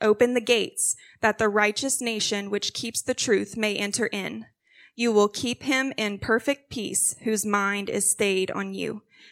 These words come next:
because he trusts in you. Trust in the Lord forever, for in Yah, the Lord is everlasting strength. For he brings down those who dwell on high. The lofty city, he lays it low.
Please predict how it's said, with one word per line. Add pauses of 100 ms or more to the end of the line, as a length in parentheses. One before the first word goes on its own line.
(320)
because
he
trusts
in
you. (520)
Trust
in
the
Lord
forever,
for
in
Yah, (280)
the
Lord
is
everlasting
strength. (440)
For
he
brings
down
those
who
dwell
on
high. (240)
The
lofty
city,
he
lays
it
low.